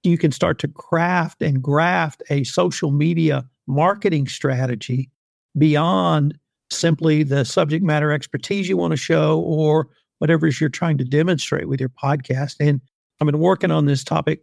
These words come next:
for a long time, and I finally got some solid numbers, and I'm thrilled to share this with our audience because I think it's gonna open a lot of eyes and, more importantly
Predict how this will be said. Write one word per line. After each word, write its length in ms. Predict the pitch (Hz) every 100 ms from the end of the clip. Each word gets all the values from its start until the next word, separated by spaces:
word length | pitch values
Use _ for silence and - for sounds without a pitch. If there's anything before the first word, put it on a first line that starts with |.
| -
for 140 | -
a 60 | 151
long 220 | 151 151
time, 340 | - 170 175
and 100 | 147
I 80 | 135
finally 340 | 127 170 170 147
got 380 | 151 147 147 - _ _
some 180 | - 143
solid 440 | 135 151 160 151 135
numbers, 440 | 160 165 143 123
and 120 | 143
I'm 140 | 135 120
thrilled 520 | - 165 170 180 170
to 80 | -
share 500 | - - 165 170 175
this 460 | 143 139 139 - - _ _ _ _
with 140 | 151 143
our 180 | 143
audience 380 | 156 160 160 135
because 280 | - 131 127
I 80 | 147
think 180 | 185 160
it's 120 | -
gonna 180 | 160 -
open 260 | 170 160
a 80 | 143
lot 220 | 143 151
of 100 | 139
eyes 360 | 151 160 165 135
and, 100 | 143
more 160 | 147
importantly 680 | 147 135 220 233 226 147 139